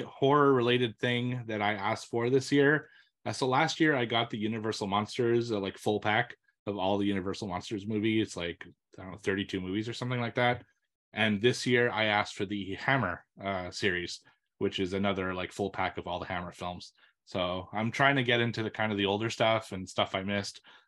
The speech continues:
So that's, uh, one of the only horror things I asked for. And if I don't get it for Christmas, I'm probably gonna buy it for myself on Boxing Day, which is kind of like Canada's Black Friday, which is on the twenty-sixth of, uh, December. So I think that's the, really the only horror thing.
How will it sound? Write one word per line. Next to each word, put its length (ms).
So 160
that's, 340
uh, 280
one 200
of 60
the 100
only 260
horror 240
things 240
I 60
asked 260
for. 340
And 120
if 120
I 80
don't 140
get 160
it 140
for 200
Christmas, 400
I'm 100
probably 220
gonna 120
buy 140
it 80
for 120
myself 420
on 200
Boxing 400
Day, 220
which 180
is 120
kind 260
of 80
like 160
Canada's 460
Black 200
Friday, 380
which 80
is 80
on 120
the 60
twenty-sixth 600
of, 160
uh, 80
December. 480
So 120
I 80
think 160
that's 280
the, 340
really 260
the 140
only 180
horror 260
thing. 360